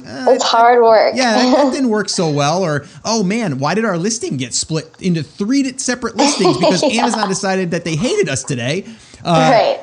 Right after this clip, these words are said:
Speaker 1: you know, like, there's all of those
Speaker 2: <laughs>
Speaker 1: things that happen, but I'm willing to, to take that because, uh, I, I love learning, number one. I love kinda testing
Speaker 2: Right.
Speaker 1: and tweaking, but I also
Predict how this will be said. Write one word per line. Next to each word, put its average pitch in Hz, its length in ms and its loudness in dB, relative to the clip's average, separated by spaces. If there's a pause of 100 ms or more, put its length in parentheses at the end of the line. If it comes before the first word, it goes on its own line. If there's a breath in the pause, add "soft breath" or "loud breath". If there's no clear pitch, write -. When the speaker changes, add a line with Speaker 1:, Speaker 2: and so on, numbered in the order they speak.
(140)
Speaker 1:
you 180 100 0
know, 185 140 0
like, 175 260 -2
there's 180 200 0
all 170 180 -2
of 180 180 2
those - 260 0
Speaker 2:
<laughs> - 100 -8
Speaker 1:
things 147 260 -4
that 131 180 -4
happen, 147 400 -2
but 120 300 -4
I'm 196 260 0
willing 190 400 -2
to, 160 100 -4
to - 240 -8
take 156 360 -8
that 127 180 -6
because, 131 400 -6 (460 soft breath)
uh, 127 340 -2
I, 139 240 -8
I 156 80 -2
love 170 300 0
learning, 139 440 -4
number 123 200 -4
one. 127 260 -4
I 117 80 -4
love 139 400 -2
kinda 143 200 -4
testing 143 300 -2 (120)
Speaker 2:
Right. - 80 0
Speaker 1:
and 113 100 -4
tweaking, 147 460 -6 (340 soft breath)
but 139 380 -2 (180)
I 156 140 -2
also 147 720 -4